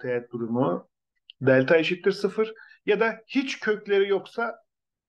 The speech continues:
ne olacak? Aynı şey aslında. Yukarıdakiyle aynı şey. <coughs> Pardon. Hemen bakalım bir çözelim sorularını. Çok basit zaten. Peki diyor ki,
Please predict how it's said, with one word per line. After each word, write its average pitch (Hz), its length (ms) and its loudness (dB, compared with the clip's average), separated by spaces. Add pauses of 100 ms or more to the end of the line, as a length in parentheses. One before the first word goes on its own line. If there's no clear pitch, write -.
(140)
ne 214 80 2
olacak? 180 360 2
Aynı 294 300 0
şey 160 200 -6
aslında. 135 380 -6
Yukarıdakiyle 220 640 2
aynı 208 220 2
şey. - 280 -12 (1500)
<coughs> - 120 4 (680)
Pardon. 165 540 2 (760)
Hemen 202 260 6
bakalım 180 320 2
bir 170 280 2 (400)
çözelim 156 400 4
sorularını. 123 460 0
Çok 220 240 0
basit - 240 -8
zaten. 123 480 -2 (2500)
Peki 185 240 2
diyor 240 200 4
ki, 147 260 -2